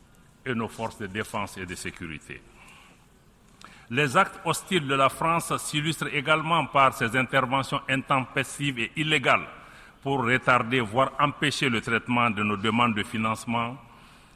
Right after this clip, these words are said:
dans plusieurs institutions financières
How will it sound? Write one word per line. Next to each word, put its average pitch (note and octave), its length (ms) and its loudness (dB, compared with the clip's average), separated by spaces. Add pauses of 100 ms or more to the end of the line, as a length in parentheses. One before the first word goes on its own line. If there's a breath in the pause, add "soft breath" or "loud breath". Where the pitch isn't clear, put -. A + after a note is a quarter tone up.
(440 loud breath)
dans A2 200 2
plusieurs C3 500 2
institutions A#2 580 -2
financières A2 760 0